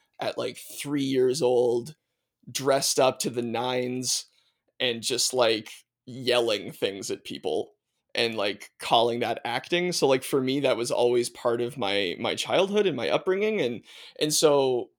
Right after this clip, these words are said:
you know, I, I was born in Manitoba, but, uh, moved to Nova Scotia fairly young. I think I was three and a half when we moved to Nova Scotia. And so then my parents very quickly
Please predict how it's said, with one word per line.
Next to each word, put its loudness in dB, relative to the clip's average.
you 2
know, 4
I, 4
I 2
was -2
born 2
in 0
Manitoba, 0
but, 4
uh, 2
moved 6
to 2
Nova 2
Scotia 2
fairly 0
young. 0
I -2
think -6
I 0
was -2
three -4
and -4
a -8
half -8
when -2
we -4
moved -4
to -8
Nova -2
Scotia. 2
And -2
so 2
then 2
my 4
parents -2
very 2
quickly -2